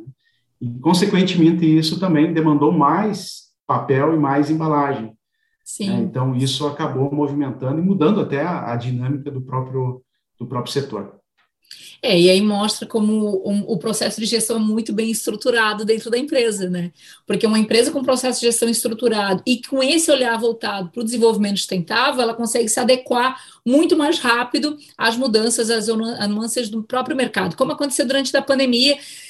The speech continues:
Speaker 2: diretamente no produto de vocês, porque aquilo que vocês estavam produzindo era muito importante pra gerar, por causa da demanda que aumentou absurdamente, né? Pô, muito legal.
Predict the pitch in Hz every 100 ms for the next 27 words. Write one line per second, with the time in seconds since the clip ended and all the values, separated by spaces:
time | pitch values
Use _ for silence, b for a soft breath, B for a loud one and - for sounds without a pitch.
0 | B _ 202 240 370 370 330 311 285 285
1 | 339 - 359 359 - - 277 349 320 311
2 | 330 302 - 330 294 269 262 233 220 226
3 | - 302 381 330 330 - 294 285 262 269
4 | 226 254 311 330 330 B 240 277 285 277
5 | 285 370 349 330 277 277 262 285 - 294
6 | B B _ 254 247 269 254 - 285 254
7 | 285 269 311 277 311 302 285 277 262 269
8 | - 277 320 349 277 240 202 196 196 B
9 | B B B _ - 254 240 254 277 -
10 | 320 330 262 226 190